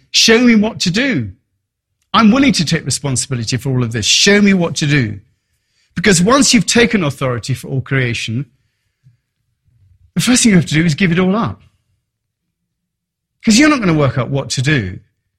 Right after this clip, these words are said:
It's only when you get to that point of taking responsibility that you actually are able to give it up. Not in a resigned or disappointed way, but in a way that, as it says in the hymn,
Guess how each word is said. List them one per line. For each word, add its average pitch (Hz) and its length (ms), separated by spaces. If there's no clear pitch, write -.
It's 208 200
only 302 220
when 285 140
you 226 80
get 311 540
to 220 80
that 185 200
point 175 240
of 139 80
taking 170 300
responsibility 156 720
that 139 160
you 220 320
actually 202 380
are 190 280
able 131 240
to 120 140
give 123 180
it 113 80
up. 104 140
Not 233 200
in 269 140
a 233 60
resigned 185 480
or 165 80
disappointed 170 760
way, 120 280
but 196 140
in 196 120
a 202 60
way 240 260
that, - 140
as 180 140
it - 100
says 202 300
in 180 80
the 165 80
hymn, 151 420